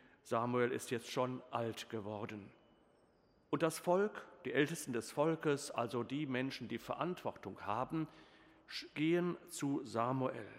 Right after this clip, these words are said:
Sie haben sich Gedanken gemacht, wie geht es weiter, wenn Samuel nicht mehr da ist? "Du bist alt geworden,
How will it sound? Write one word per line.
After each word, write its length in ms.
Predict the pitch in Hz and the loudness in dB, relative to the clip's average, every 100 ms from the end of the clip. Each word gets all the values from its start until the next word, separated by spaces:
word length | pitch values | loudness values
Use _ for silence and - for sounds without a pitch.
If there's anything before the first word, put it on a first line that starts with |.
| - - | -20 -18
Sie 160 | 135 139 | -6 -2
haben 160 | 151 185 | 0 0
sich 220 | 190 - | -2 -2
Gedanken 560 | 151 135 151 151 151 | 2 4 4 2 0
gemacht, 320 | 123 110 110 - | 2 2 0 0
wie 80 | 160 | -2
geht 200 | 160 139 | 0 0
es 220 | 117 98 | -2 -2
weiter, 540 | 107 160 - 185 180 - - - - | 0 0 2 2 2 -2 -16 -18 -10
wenn 180 | 107 104 | -8 -2
Samuel 840 | 117 135 156 160 147 151 151 139 - - | 0 2 4 4 4 6 4 0 -10 -6
nicht 420 | 113 123 - - | 0 0 0 -2
mehr 140 | 135 131 | -2 2
da 320 | 170 202 175 | 2 2 0
ist? 260 | 113 - | -2 -4
"Du 60 | 117 | -6
bist 280 | 110 - - | -4 -4 0
alt 300 | 147 165 - | 2 0 0
geworden, 640 | 160 151 151 156 160 160 | -2 0 0 2 2 0